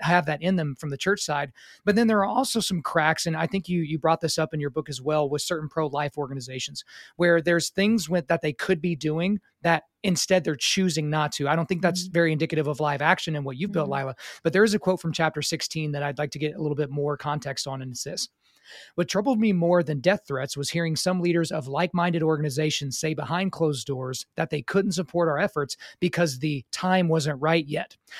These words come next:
Speaker 1: Leaders who didn't seem to think that defunding the abortion industry was even possible, at least not for years or even decades.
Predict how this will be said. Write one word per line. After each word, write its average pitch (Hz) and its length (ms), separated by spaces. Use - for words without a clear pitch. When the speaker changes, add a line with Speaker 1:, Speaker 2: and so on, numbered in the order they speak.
Speaker 1:
Leaders 180 280
who 190 100
didn't 185 300
seem 190 240
to 160 60
think 190 280
that 170 200
defunding 180 580
the 147 140
abortion 156 420
industry 143 380
was 135 140
even 131 240
possible, - 640
at 165 100
least 165 280
not 160 280
for 165 80
years 151 400
or 143 80
even 131 180
decades. - 480